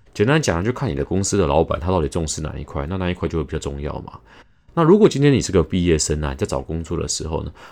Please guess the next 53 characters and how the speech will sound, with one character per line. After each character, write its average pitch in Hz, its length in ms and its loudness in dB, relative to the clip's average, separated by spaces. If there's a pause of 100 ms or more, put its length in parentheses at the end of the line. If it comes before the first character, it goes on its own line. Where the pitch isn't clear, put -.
(100)
如 143 160 4
果 151 100 6
你 87 80 4
真 117 140 2
的 113 80 4
确 - 140 0
定 107 120 2
是 95 80 -2
要 92 120 2
把 78 100 -4
行 78 240 -6
销 85 160 0
当 85 140 -2
作 85 100 0
是 85 100 -4
你 80 80 -4
的 76 80 -10
终 92 240 -2
身 90 240 -4
职 80 200 -6
业， 80 100 0
就 90 80 -4
说 135 160 4
，“哦， 165 160 2
我 156 80 0
真 147 100 -2
的 165 120 0
那 160 100 0
个 143 320 2
特 151 220 0
别 131 120 2
喜 123 140 -4
欢 123 160 -2
做 147 100 2
行 117 240 0
销 120 200 0
的 95 80 -2
话， 107 140 -2
那 113 120 0
我 92 80 0
到 90 100 0
底 82 120 -4
要 82 120 0
干， 85 220 -6 (140)
要 104 100 -2
看 - 180 -4
哪 76 120 -6
样 87 120 -4
子 82 140 -8
的 82 100 -6
公 80 200 -8
司 80 180 -8
啊？” 82 100 -12